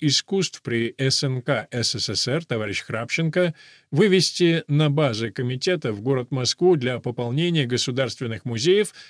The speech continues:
наиболее ценные художественные произведения живописи, скульптуры и предметы прикладного искусства, а также антикварные музейные ценности в количестве не более двух тысяч единиц с трофейных складов в городе Дрездене.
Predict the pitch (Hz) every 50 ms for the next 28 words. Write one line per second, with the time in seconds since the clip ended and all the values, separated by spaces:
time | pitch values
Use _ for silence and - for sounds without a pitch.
0 | - _ - 175 160 180 185 170 190 190 175 175 170 151 - - 180 170 170 180
1 | 185 180 190 170 - 165 147 135 135 117 113 123 120 - 156 147 139 143 139 160
2 | 131 120 110 127 131 127 139 135 127 127 123 110 107 127 147 170 180 175 190 165
3 | - - 160 143 - - 131 120 - - - 135 147 156 170 165 156 - - _
4 | _ - 170 175 170 175 170 160 160 170 170 156 - 160 143 - 156 143 - 151
5 | 143 143 151 143 139 139 143 139 - - 120 101 - - 110 107 113 - 180 180
6 | 160 151 175 175 160 147 160 147 - 160 170 160 151 151 151 151 143 143 143 131
7 | 151 160 143 135 131 135 123 - - 165 156 160 175 180 170 - - 180 175 156
8 | - - 139 143 156 147 - 165 151 - - 151 135 135 135 139 156 151 147 151
9 | 143 120 120 127 147 151 139 - - - 151 131 - 131 107 - - 113 104 107
10 | 110 113 147 196 180 - - - - - _ - - - - 185 165 151 139 -
11 | 160 165 175 175 165 - - - - 131 135 139 139 151 143 123 113 110 127 123
12 | 123 120 127 131 120 110 117 117 110 98 90 92 101 90 90 98 - _